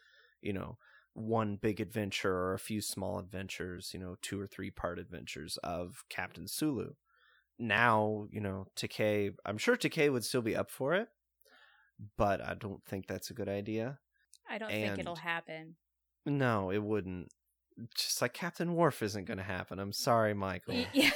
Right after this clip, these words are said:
Speaker 1: It's not gonna work.
Speaker 2: Yeah, thank you. Thank you.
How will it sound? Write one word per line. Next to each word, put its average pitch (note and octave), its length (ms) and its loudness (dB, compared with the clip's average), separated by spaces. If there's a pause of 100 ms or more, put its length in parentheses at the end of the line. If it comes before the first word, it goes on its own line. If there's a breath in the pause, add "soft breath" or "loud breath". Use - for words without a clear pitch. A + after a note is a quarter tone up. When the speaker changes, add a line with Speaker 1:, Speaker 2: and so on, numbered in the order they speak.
(100)
Speaker 1:
It's F#2+ 120 -4
not G2+ 280 -2
gonna G2 300 -2
work. F2+ 200 -2
Speaker 2:
Yeah, C4+ 60 0 (120)
thank C4 320 10
you. E3+ 400 4 (140)
Thank F#3 260 -2
you. D#3 340 -6